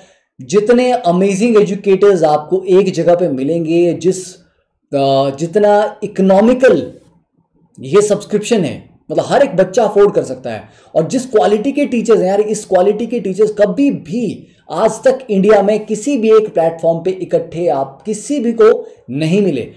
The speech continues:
तो पहली बार है कि इतने amazing educators एक ही platform पे हर बच्चे को उनसे पढ़ने का मौका मिल रहा है।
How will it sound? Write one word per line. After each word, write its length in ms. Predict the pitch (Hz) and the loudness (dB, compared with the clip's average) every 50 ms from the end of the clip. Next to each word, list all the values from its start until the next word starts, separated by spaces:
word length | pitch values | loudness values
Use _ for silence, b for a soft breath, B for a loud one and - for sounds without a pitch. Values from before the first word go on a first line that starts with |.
| B B - | B B -12
तो 60 | 147 | -10
पहली 280 | 139 - 147 156 196 226 | -4 -2 0 2 2 4
बार 200 | 220 220 220 220 | 4 4 6 4
है 60 | 220 | 4
कि 120 | 214 214 214 | 2 0 -2
इतने 200 | - 214 214 214 | -2 0 2 2
amazing 400 | 185 175 185 185 180 208 196 185 | 4 4 2 2 2 2 2 2
educators 560 | 180 175 185 190 190 185 165 196 190 190 - - 208 | 2 2 0 0 0 2 2 2 0 -2 -2 -2 0
एक 180 | 196 202 196 | 0 0 0
ही 100 | 214 254 | 0 -2
platform 520 | - - 185 170 - - 180 180 180 180 175 - | 0 2 2 2 2 0 0 0 0 0 0 0
पे 100 | 190 190 202 202 202 B B B B _ - 175 | 2 4 4 4 2 B B B B _ -2 2
हर 160 | 226 277 254 180 151 - | 4 4 4 2 0 0
बच्चे 380 | 214 220 214 - - - 285 285 | 0 0 0 -2 -2 -2 -2 0
को 260 | - 262 254 254 262 262 262 - - _ _ _ _ _ _ _ _ _ _ _ _ _ _ _ _ _ | 2 2 4 4 4 4 0 -4 -16 _ _ _ _ _ _ _ _ _ _ _ _ _ _ _ _ _
उनसे 240 | 180 180 190 196 233 226 | -2 -2 0 2 2 2
पढ़ने 300 | 214 202 185 185 190 190 | 4 2 2 2 2 2
का 100 | 202 180 | 2 2
मौका 260 | 160 151 135 131 143 | 2 2 0 0 -4
मिल 160 | 127 113 113 | -6 -6 -8
रहा 160 | 110 117 107 | -10 -12 -12
है। 100 | 95 - | -14 -16